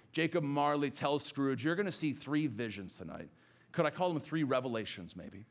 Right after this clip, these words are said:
You're gonna get three visions tonight from three ghosts or spirits. And Ebenezer Scrooge gets a vision from the ghost of Christmas past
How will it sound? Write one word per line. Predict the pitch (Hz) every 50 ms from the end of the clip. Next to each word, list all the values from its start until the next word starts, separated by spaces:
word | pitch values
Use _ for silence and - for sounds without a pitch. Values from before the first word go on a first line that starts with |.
| _ - - - - -
You're | - 165 190
gonna | 220 226 214
get | 196 175 -
three | - 165 190 202
visions | 170 170 180 170 156 165 165 -
tonight | - 165 156 156 151
from | 135 131 120
three | - - 190 180 170
ghosts | 139 110 151 139 156 165 156 - - - -
or | 117 117
spirits. | - - - 143 143 147 139 135 - - - - - - - - - - -
And | - 165 165 160 165 165
Ebenezer | 160 185 190 208 220 220 220 - 190 185 202 208 196 196
Scrooge | 165 - - - 170 170 175 175 151
gets | 123 170 120
a | 151
vision | 147 139 160 165 139 135 165
from | 135 139 147
the | 139
ghost | 123 113 143 156 160 156 -
of | 165 -
Christmas | - 165 151 - 165 160 -
past | - 139 127 123 123 127 - -